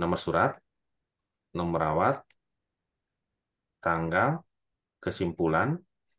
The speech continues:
Nah, ini tuh berdasarkan nomor surat ke ini nih. Oke ya. Nah, terus kalau true, kalau true baru nanti kita ngambil ini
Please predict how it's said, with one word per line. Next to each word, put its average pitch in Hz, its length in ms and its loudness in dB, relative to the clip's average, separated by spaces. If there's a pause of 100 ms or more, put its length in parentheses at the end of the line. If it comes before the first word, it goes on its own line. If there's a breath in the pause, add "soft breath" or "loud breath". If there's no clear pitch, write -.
(500)
Nah, 85 140 2 (100)
ini 87 140 0 (100)
tuh 139 160 0
berdasarkan 90 640 0 (300)
nomor 87 280 0 (300)
surat 120 300 2 (240)
ke 92 80 -2 (100)
ini 90 120 -2 (100)
nih. 80 100 -6 (420)
Oke 85 120 -2 (100)
ya. 73 80 0 (1040)
Nah, 73 140 -2 (120)
terus 160 440 8 (140)
kalau 87 240 4 (160)
true, 156 320 6 (960)
kalau 90 260 4 (140)
true 156 180 6 (120)
baru 85 380 6 (160)
nanti 87 420 -2 (180)
kita - 480 -2 (1400)
ngambil 92 640 4 (1000)
ini 135 120 4